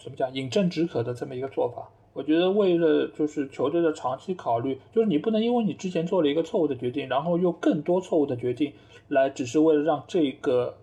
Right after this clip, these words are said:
档口可以过得下去。作为俱乐部，他应该，尤其是尤文这么一个老牌的传统意甲豪门，我觉得他们应该要想一想怎么能够让这个日子过下去。我就觉得即便是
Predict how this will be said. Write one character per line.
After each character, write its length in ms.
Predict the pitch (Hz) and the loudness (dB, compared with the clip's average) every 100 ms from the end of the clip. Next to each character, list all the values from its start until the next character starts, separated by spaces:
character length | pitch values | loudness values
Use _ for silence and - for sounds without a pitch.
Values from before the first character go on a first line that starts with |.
| _ - | _ -2
档 160 | 143 | -2
口 140 | 147 113 | -4 -8
可 140 | 131 | -8
以 60 | 131 | -6
过 180 | 156 | -4
得 80 | 151 | -4
下 160 | 139 127 | -4 -8
去。 220 | - 143 - _ _ _ - | -10 -20 -20 _ _ _ 0
作 140 | 202 | 2
为 100 | 185 | 2
俱 160 | 185 214 | 2 4
乐 160 | 185 | 4
部， 140 | 180 170 | 4 -2
他 180 | 165 170 | 0 0
应 160 | 190 | 0
该， 180 | 202 196 | 2 2
尤 160 | 185 196 | 4 2
其 140 | 208 | 0
是 320 | 202 208 175 | -2 0 2
尤 220 | 147 147 | 4 4
文 160 | 190 208 | 4 2
这 100 | 202 | 2
么 100 | 165 | 0
一 80 | 143 | 2
个 120 | 151 | 2
老 260 | 147 123 117 | 4 2 0
牌 300 | - 123 123 | -2 -2 0
的 240 | 170 139 - _ | 0 0 -10 _
传 280 | - 131 165 | -4 -2 0
统 180 | 160 139 | -2 -4
意 80 | |
甲 180 | 143 120 | -2 -2
豪 200 | - 120 | -2 -4
门， 180 | 123 117 - _ _ | -6 -12 -14 _ _
我 80 | 139 | -4
觉 80 | 147 | -4
得 60 | |
他 120 | 160 190 | -2 -2
们 120 | 196 | 0
应 120 | 214 | -2
该 220 | 208 226 | -2 0
要 180 | 220 175 | 2 0
想 360 | - - 113 135 | 0 -6 -6 -4
一 80 | |
想 240 | 202 120 120 | -4 -4 -4
怎 140 | - | -6
么 140 | 120 120 | -6 -6
能 180 | 120 165 | -6 -2
够 200 | 190 165 | -2 0
让 300 | 170 143 - - _ _ - | 0 -2 -6 -20 _ _ 0
这 140 | 151 | 4
个 120 | 147 | 4
日 200 | 151 156 | 2 -2
子 180 | 151 143 | -4 -8
过 180 | 160 156 | 0 0
下 60 | |
去。 80 | 143 | 2
我 160 | 151 170 | 4 4
就 120 | 269 311 - - _ | 4 0 -4 -20 _
觉 160 | - 220 | 0 2
得 120 | 277 - _ | 0 -10 _
即 180 | - 160 | -4 -2
便 240 | 254 233 | 0 0
是 280 | - 165 | -2 -6